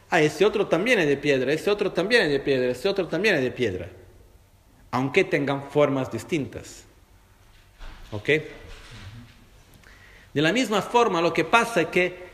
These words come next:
cuando realizamos que es vacío de existencia intrínseca, no importa lo que sea, después todo lo que vamos a ver después,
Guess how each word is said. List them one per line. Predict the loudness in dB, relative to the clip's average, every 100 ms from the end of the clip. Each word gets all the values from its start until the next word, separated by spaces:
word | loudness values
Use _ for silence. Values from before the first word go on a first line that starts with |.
| 2
cuando | 6 6 6 4
realizamos | 6 4 2 2 2 2 0
que | 0 0 -4 0
es | 4 4
vacío | 4 0 0 2
de | 2
existencia | 0 -2 -2 -2 -4
intrínseca, | -4 -4 -4 -6 -8 -6 -8 -8 -20 -20 -8
no | -6
importa | 0 0 2 0
lo | 0
que | -4
sea, | -6 -6 -6 -8 -18 -20 -20 -20 -2
después | -2 0 2 2 4 6
todo | 6
lo | 6 2
que | 4
vamos | 4 4 2
a |
ver | 4 4 2
después, | -2 -2 0 0 -2 -16